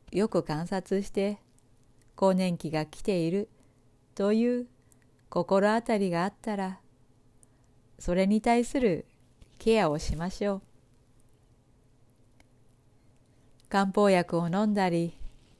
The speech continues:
婦人科で検診を受けたり、自分の体と向き合って、自分の体をいたわりましょう。自分でできる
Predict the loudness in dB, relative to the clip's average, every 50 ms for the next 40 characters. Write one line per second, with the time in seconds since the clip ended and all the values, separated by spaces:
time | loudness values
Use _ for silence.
0 | -20 -20 -20 -12 -6 -2 0 2 4 4 4 2 2 0 0 0 0 -2 -2 -4
1 | -10 _ _ -20 -20 -20 -20 _ -20 -8 -4 0 0 0 0 0 0 2 2 2
2 | 0 0 0 -2 -4 -2 -2 -4 -4 -4 -6 -10 -12 _ _ _ _ _ _ _
3 | -20 -20 -20 _ _ _ _ _ _ -20 -14 -8 -2 0 2 2 4 4 4 4
4 | 4 2 2 2 2 2 2 2 2 0 0 0 0 0 -2 -4 _ _ _ _
5 | _ -14 -10 -8 -8 -8 -4 -2 0 0 0 0 -4 -6 -4 -4 -4 -4 -4 -8
6 | -12 -20 _ -20 -20 _ _ _ _ _ _ _ -20 -20 -18 -8 -4 -2 0 0
7 | 2 2 2 0 0 0 0 0 2 2 2 2 2 2 0 0 -2 -6 -14 -20
8 | -20 -20 _ _ _ _ -14 -10 -6 -4 -2 -2 -2 -2 -2 -4 -4 -4 -6 -6
9 | -6 -8 -8 -8 -8 -12 _ _ _ _ _ _ _ _ _ _ _ _ _ _
10 | _ _ _ _ _ _ _ _ _ _ _ _ _ _ _ _ _ _ _ _
11 | _ _ _ _ _ _ -8 -4 0 0 2 2 2 2 2 2 2 2 0 -2
12 | 0 0 2 4 2 2 0